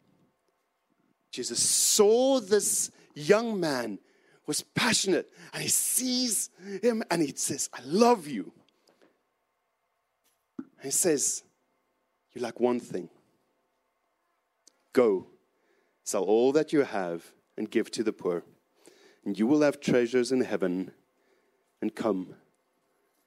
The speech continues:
follow me." And this young man,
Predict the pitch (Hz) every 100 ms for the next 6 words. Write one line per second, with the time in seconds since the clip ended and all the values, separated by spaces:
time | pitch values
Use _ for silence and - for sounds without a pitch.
0 | _ _ - 104 98 95 82 - - -
1 | - - _ _ _ _ _ _ _ _
2 | _ _ _ _ _ _ _ _ _ _
3 | _ _ _ _ _ _ _ _ _ _
4 | _ _ - 98 95 - - - - _
5 | 113 117 117 104 101 92 85